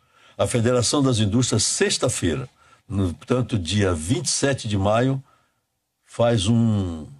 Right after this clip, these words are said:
grande ofício dizendo por que que ela está a favor do meu projeto.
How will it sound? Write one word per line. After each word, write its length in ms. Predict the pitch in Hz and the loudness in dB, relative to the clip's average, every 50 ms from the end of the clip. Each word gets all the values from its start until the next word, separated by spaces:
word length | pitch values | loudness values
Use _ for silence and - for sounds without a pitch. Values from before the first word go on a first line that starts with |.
| _ _ _ _ _ _ _ _ _ _ _ _ _ _ _ _ | _ _ _ _ _ _ _ _ _ _ _ _ _ _ _ _
grande 560 | - 92 98 98 113 147 160 165 180 185 170 143 | -8 -6 -4 -2 0 2 2 2 2 2 2 0
ofício 540 | 117 - - - 117 127 - - - - - _ _ _ _ _ _ _ _ | 0 0 -2 -2 -2 -2 -2 -4 -8 -12 -16 _ _ _ _ _ _ _ _
dizendo 600 | - 95 113 120 107 85 87 120 131 139 139 123 | -2 0 2 2 2 2 2 2 2 2 2 0
por 300 | - - - 269 - - | -2 -2 -2 -2 -2 -2
que 200 | - - 156 165 | -4 -2 -2 0
que 60 | 135 | 2
ela 140 | 156 139 127 | 2 2 2
está 240 | 113 - - 123 131 | 0 0 0 0 0
a 40 | 127 | 0
favor 520 | - 135 120 90 90 98 104 107 101 101 87 | 0 -2 -2 0 0 0 0 0 -2 -4 -6
do 140 | 85 92 | -4 -2
meu 120 | 87 95 98 | 0 0 -2
projeto. 560 | - - 90 80 80 78 65 - - - | -2 -4 -6 -4 -4 -6 -6 -8 -10 -18